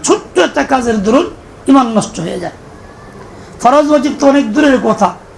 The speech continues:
এই ক্ষেত্রে তো নষ্ট হয়, হয়ই। এক আদনা সুন্নত কাম, সুন্নত গায়রে মুআক্কাদা, মুস্তাহাবটা পর্যন্ত যদি কেউ অপছন্দ করে, ঘৃণা করে, তুচ্ছ করে, ভালো না লাগে তার কাছে, তবু ঈমান নষ্ট হয়ে যায়।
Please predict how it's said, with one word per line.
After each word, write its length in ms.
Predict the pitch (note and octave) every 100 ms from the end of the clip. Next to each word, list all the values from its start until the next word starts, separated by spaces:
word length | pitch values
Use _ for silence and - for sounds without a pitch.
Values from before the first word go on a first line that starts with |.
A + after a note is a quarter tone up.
| - - -
এই 140 | B3
ক্ষেত্রে 260 | - C4 C4+
তো 160 | - C4+
নষ্ট 300 | B3+ - C4+
হয়, 340 | F#3 A3 C4
হয়ই। 460 | F3 G3+ C#4+ C#4+ D#3+ - - - - - - -
এক 140 | - C4
আদনা 500 | - E4+ F4 F4 C#4
সুন্নত 440 | - E4 F#4+ E4 E4+ A3+
কাম, 240 | B3+ F#3+ - -
সুন্নত 380 | D#4+ D#4 C#4+ A#3
গায়রে 240 | D4+ E4+
মুআক্কাদা, 580 | D4 C4 - A#3 G#3+ F#3 - - -
মুস্তাহাবটা 720 | G#3+ D4+ - - D#4 F#4+ - D#4
পর্যন্ত 460 | D4 A#3 B3+ A3+
যদি 220 | G#3+ G#3+
কেউ 120 | A3 A#3
অপছন্দ 480 | G#3+ G#3 A3 G#3
করে, 240 | F#3+ G#3+ C#4 - - - -
ঘৃণা 340 | F3 C#4 C4 G3+
করে, 340 | G3+ G#3+ D4 - - - -
তুচ্ছ 340 | D4+ - C4
করে, 360 | G#3+ A3 G#3 E3 - - - - - - F#3+
ভালো 220 | C#4+ F#4
না 140 | F#4
লাগে 240 | D#4 C#4+ B3
তার 200 | G#3+ F#3+
কাছে, 260 | G3 F3+ D3 - - - - - - - - -
তবু 360 | E4 E4+ C#4 E3+ -
ঈমান 200 | C#4+ C4
নষ্ট 280 | G#3+ - F#3
হয়ে 200 | E3+
যায়। 120 | F3